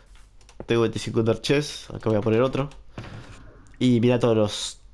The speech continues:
mira todas las cosas que tengo para ordenar. Tengo una banda de cosas para ordenar. O sea,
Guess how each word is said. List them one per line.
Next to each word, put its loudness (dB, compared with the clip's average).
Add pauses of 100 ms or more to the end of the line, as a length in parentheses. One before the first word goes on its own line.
mira 4
todas 4
las 0
cosas 0
que 2
tengo 2
para 4
ordenar. 0 (840)
Tengo 2
una 4
banda 2
de 2
cosas -2
para 0
ordenar. 0 (120)
O -12
sea, -4